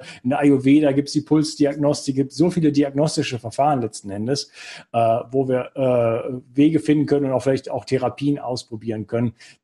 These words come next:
die es eventuell gar nicht nötig machen, an solchen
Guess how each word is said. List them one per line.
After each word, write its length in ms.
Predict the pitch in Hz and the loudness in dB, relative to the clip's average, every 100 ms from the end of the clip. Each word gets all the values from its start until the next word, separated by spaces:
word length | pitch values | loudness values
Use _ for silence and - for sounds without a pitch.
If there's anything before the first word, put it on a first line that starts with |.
| 120 | -2
die 180 | 127 | -2
es 240 | 135 117 - | 0 -4 -4
eventuell 640 | 120 127 127 147 131 127 | -2 0 0 0 2 2
gar 160 | 123 127 | 0 0
nicht 160 | 104 | 2
nötig 340 | 127 135 123 120 | 2 2 0 0
machen, 240 | 123 131 | 0 0
an 140 | 117 | -4
solchen 400 | 113 117 - 110 | -2 -2 -2 -6